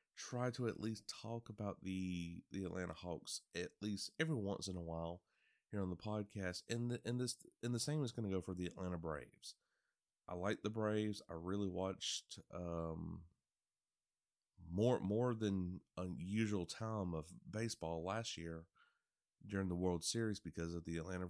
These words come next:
freaking Braves. So it is gonna be a different change here on the podcast, ladies and gentlemen, but I'm pretty excited about it.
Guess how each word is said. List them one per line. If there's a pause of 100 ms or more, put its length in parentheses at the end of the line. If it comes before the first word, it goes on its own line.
(100)
freaking
Braves. (920)
So (400)
it
is
gonna
be
a
different
change
here
on
the
podcast,
ladies
and
gentlemen,
but
I'm (220)
pretty
excited
about
it.